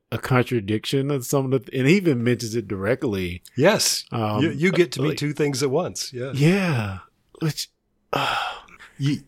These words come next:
Speaker 3: you know what I find interesting f-, from, from what you guys just said, and the, specifically the point that you just made? It seems like when the Doctor is put in their place,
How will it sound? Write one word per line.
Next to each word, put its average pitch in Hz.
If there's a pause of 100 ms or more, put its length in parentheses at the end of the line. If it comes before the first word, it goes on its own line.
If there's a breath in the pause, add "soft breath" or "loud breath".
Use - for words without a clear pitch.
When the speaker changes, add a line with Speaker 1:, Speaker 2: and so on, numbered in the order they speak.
(220)
Speaker 3:
you 160
know 214
what 226
I 196
find 147
interesting 135 (100)
f-, -
from, 117
from 123
what 120
you 123
guys 113
just -
said, 113
and 107
the, 98
specifically 120 (300 loud breath)
the 104
point 110
that 131
you 123
just 117
made? 135 (360 soft breath)
It 139
seems 196
like 123 (280)
when 131
the 117 (160)
Doctor 147
is 117 (180)
put 139
in 113 (180)
their 110
place, 90